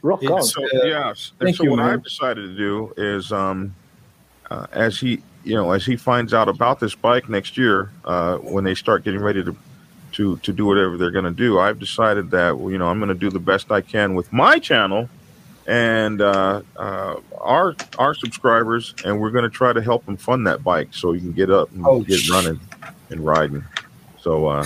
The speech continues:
Speaker 2: <laughs>
Speaker 3: this is what we're gonna do.
Speaker 1: Well, if the heart's there, I mean, I'll throw a few
Speaker 2: Thank
Speaker 1: quid in.
Speaker 2: you, man. Thank you, man.
Speaker 3: So look, I mean, the whole panel's on with you, man.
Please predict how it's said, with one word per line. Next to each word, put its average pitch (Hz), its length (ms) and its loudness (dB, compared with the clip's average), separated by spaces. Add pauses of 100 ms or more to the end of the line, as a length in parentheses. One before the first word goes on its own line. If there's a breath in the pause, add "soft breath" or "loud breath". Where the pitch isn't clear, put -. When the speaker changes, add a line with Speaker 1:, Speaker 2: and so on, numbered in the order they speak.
Speaker 2:
<laughs> - 80 -8
Speaker 3:
this 139 180 2
is 90 120 -8
what 95 120 0
we're 92 80 -4
gonna 90 200 0
do. 80 360 -2 (380)
Speaker 1:
Well, 143 200 0
if - 100 -8
the 117 100 -2
heart's 151 440 -2
there, 143 420 2
I 131 60 0
mean, 135 220 0
I'll 147 160 2
throw 120 240 0
a 117 60 -2
few 120 240 0
Speaker 2:
Thank 139 240 0
Speaker 1:
quid 123 40 0
in. 143 220 -2
Speaker 2:
you, 117 120 -8
man. 117 240 -6 (420)
Thank 120 260 0
you, 117 80 -2
man. 110 240 -6 (720)
Speaker 3:
So 101 180 -2
look, 120 320 4
I 104 80 -2
mean, 101 200 0
the 90 100 0
whole 117 180 -2
panel's 110 380 0
on 87 220 0
with 80 120 -4
you, 82 120 -6
man. 85 240 -2